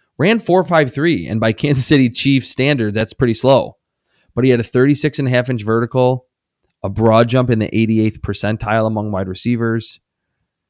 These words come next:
And what he brings to this offense is a vertical element that's not predicated on how fast he is.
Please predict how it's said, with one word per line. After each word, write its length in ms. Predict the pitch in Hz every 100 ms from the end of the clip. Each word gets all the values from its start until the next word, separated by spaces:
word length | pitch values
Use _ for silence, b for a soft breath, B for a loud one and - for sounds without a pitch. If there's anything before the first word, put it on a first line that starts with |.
| _ _
And 480 | 120 120 120 117 117 -
what 340 | 123 123 175
he 200 | 139 185 156
brings 400 | 120 131 139 131
to 80 |
this 180 | 120 117 -
offense 640 | 110 110 - 95 95 - -
is 360 | 104 98 95 - _ _ _ _ _ _ _
a 60 | 117
vertical 540 | 107 143 170 170 139
element 400 | 113 110 110 110
that's 220 | 107 104 -
not 260 | 110 110 - -
predicated 560 | - 113 107 104 98 - 101
on 180 | 104
how 160 | 98 90
fast 360 | - 90 87 -
he 80 |
is. 240 | 62 -